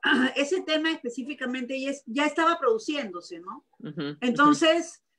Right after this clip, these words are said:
Speaker 1: eh, ahí yo sentí que, que también no, no se entendió bien la cosa. Eh, eh, otro asunto también es que una era la posición de las señoras de Ica y otra era la posición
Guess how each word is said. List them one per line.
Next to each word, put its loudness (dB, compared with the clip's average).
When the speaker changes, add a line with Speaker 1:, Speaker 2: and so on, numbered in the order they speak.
Speaker 1:
eh, 0
ahí 0
yo 0
sentí -4
que, -2
que -2
también -2
no, 2
no 0
se -2
entendió 0
bien 0
la -2
cosa. -2
Eh, 2
eh, 2
otro 0
asunto 0
también -4
es -4
que -2
una 2
era 4
la 0
posición -4
de -2
las -2
señoras -2
de 4
Ica -4
y -2
otra 0
era -2
la -2
posición -4